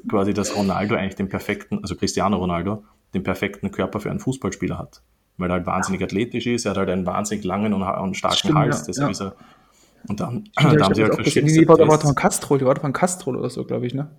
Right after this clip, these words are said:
Speaker 2: Irgend so
Speaker 1: Oder
Speaker 2: komischer
Speaker 1: Castro,
Speaker 2: Öl.
Speaker 1: irgend sowas, ja.
Speaker 2: Autoöl
Speaker 1: Und ich mein,
Speaker 2: Hersteller
Speaker 1: deshalb
Speaker 2: oder so.
Speaker 1: sage ich jetzt mal vorsichtig, ich weiß nicht, wie genau diese Daten sind,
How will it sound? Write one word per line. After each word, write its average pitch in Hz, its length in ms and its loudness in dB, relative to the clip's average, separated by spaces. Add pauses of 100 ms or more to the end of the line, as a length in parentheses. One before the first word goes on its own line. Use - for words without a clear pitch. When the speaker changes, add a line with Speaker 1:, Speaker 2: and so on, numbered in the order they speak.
(180)
Speaker 2:
Irgend 135 180 -2
so 139 60 0
Speaker 1:
Oder 139 60 -4
Speaker 2:
komischer 143 240 2
Speaker 1:
Castro, 170 240 4
Speaker 2:
Öl. 147 100 2
Speaker 1:
irgend 117 180 -2
sowas, 113 300 -16
ja. 98 180 -12 (280)
Speaker 2:
Autoöl 135 340 0
Speaker 1:
Und 104 160 2
ich - 60 -16
mein, 110 160 -4
Speaker 2:
Hersteller 131 240 -6
Speaker 1:
deshalb 113 240 0
Speaker 2:
oder - 80 -12
so. - 80 -14
Speaker 1:
sage 101 200 0
ich 107 40 2
jetzt 104 140 -2
mal 101 100 -4
vorsichtig, 104 580 -4
ich - 180 -12
weiß 101 260 -2
nicht, 104 220 -6
wie 107 120 -4
genau 101 220 -2
diese 95 220 -8
Daten 95 320 -4
sind, 120 400 -6